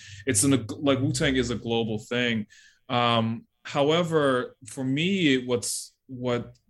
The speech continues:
for me, what's gra-, what's connecting me so much to this story is how it's just, it's a very individual story.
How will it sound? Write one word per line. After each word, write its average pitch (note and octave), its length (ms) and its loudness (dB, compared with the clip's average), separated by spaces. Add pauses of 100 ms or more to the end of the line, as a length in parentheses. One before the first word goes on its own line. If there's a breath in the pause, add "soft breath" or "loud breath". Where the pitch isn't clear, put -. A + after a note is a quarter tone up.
(840)
for C3+ 140 -2
me, D3+ 240 4
what's C3 300 2
gra-, B2 380 -4
what's A#2+ 320 -4
connecting B2+ 480 -2
me A#2 100 -2
so A#2 140 -4
much A#2 240 -2
to A2 80 -6
this G#2+ 220 -4
story A#2+ 300 2
is A2 100 -2
how A2+ 220 -2
it's G#2+ 160 -6
just, - 220 -12
it's A#2 240 -4
a B2+ 40 -4
very B2 440 2
individual G#2+ 480 -2
story. G#2 520 -6